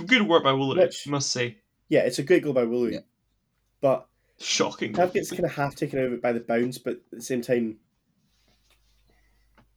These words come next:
Speaker 2: there's still so much cover behind him, I don't think it matters that much. And then Goldson, I don't know what he's doing, and by the time Tav gets back, and none of it should matter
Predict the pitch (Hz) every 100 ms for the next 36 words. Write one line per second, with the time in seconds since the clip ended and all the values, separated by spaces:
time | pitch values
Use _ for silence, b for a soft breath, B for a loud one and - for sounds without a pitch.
0 | _ 135 - 151 156 151 127 - 127 120
1 | 117 120 135 123 117 110 120 - 120 117
2 | 104 135 117 113 147 - - _ b b
3 | b b 120 117 104 120 139 - 101 104
4 | 92 110 110 107 107 - 113 110 127 117
5 | 107 - - - 101 - _ _ _ _
6 | _ _ _ _ _ _ _ _ _ _
7 | _ _ _ _ _ 123 117 120 151 147
8 | 120 139 135 143 101 110